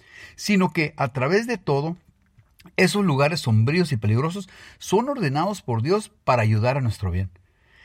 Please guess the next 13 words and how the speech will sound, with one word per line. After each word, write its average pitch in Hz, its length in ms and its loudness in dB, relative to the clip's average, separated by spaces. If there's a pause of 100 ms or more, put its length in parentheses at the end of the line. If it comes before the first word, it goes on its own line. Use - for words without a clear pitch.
(360)
Estas 220 280 0
maravillosas 156 500 0
promesas 143 440 -4
solo 165 320 -4
son 170 380 -4
verdaderas 123 540 0
si - 160 -2
nuestras 117 440 0
vidas 196 240 0
se 123 100 -2
entregan 160 400 -2
a 113 60 -2
Jesucristo 143 640 -8